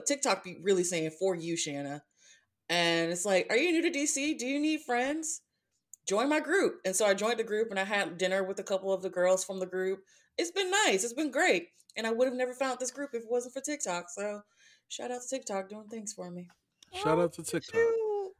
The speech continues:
Speaker 3: My baby growing up.
Speaker 2: Making friends.
Speaker 3: Making friends.
Speaker 2: That's good. That's good.
Speaker 3: Oh,
Speaker 2: Mm.
Speaker 3: I'm so proud of you, Shan.
Speaker 1: You know, I'm out here trying.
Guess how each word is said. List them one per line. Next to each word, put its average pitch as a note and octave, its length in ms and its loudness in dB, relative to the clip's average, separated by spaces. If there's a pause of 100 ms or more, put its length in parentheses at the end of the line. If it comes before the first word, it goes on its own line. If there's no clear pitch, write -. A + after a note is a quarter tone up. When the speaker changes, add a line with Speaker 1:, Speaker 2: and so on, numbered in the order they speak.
(160)
Speaker 3:
My E4+ 140 -10
baby E4 300 -12
growing F4 260 0
up. - 180 -6
Speaker 2:
Making - 220 -4 (100)
friends. G2 600 -14
Speaker 3:
Making D5+ 320 6
friends. C6+ 760 -8 (320)
Speaker 2:
That's G3+ 220 0
good. B2 420 4 (160)
That's D3+ 200 -10
good. F#2 320 -10 (480)
Speaker 3:
Oh, A4 180 -8 (1000)
Speaker 2:
Mm. - 100 -8
Speaker 3:
I'm - 80 -6
so - 160 -2
proud D3+ 300 0
of A#3 60 -12
you, C4+ 140 -4
Shan. F#4 180 -8 (1500)
Speaker 1:
You D#4+ 140 2
know, G#3 160 6
I'm A3 80 2
out G3 120 2
here F3 120 6
trying. D3 460 -4